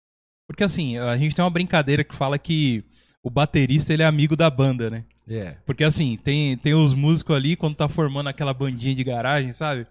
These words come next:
Speaker 2: Sei.
Speaker 1: E aí, cara, quem que vai tocar bateria? Aí pega, ah, chama aquele amigo nosso lá, põe ele aí, ele faz aí um chá com pão aí, tipo, pra aprender,
Speaker 2: Sim,
Speaker 1: sabe?
Speaker 2: é.
Speaker 1: É um instrumento que, assim,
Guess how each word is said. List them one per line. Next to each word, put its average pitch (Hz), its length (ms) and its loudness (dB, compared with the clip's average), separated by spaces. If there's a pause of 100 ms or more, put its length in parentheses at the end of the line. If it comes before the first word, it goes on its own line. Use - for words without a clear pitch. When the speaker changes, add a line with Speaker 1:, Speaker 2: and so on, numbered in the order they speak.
(160)
Speaker 2:
Sei. 101 400 -6 (300)
Speaker 1:
E 170 60 -12
aí, 190 80 -8
cara, 185 280 -6
quem - 160 -8
que - 60 -12
vai 214 100 -4
tocar 190 280 -2
bateria? 139 580 0 (180)
Aí 120 160 -12
pega, 190 580 -4 (1000)
ah, 165 140 0
chama 226 260 -2
aquele 247 200 -2
amigo 220 340 4
nosso 190 280 2
lá, 180 160 0
põe 185 300 0
ele 208 140 2
aí, 175 120 4
ele 202 220 0
faz 190 340 2
aí 180 160 2
um 175 80 0
chá 160 220 -4
com 156 160 -8
pão 143 260 -2
aí, 131 200 -2
tipo, - 240 -14
pra 170 140 0
aprender, 147 480 -2
Speaker 2:
Sim, 123 60 0
Speaker 1:
sabe? 120 220 0
Speaker 2:
é. 131 260 0 (640)
Speaker 1:
É 143 60 -2
um 170 80 2
instrumento 214 540 0
que, 214 100 -4
assim, 175 360 0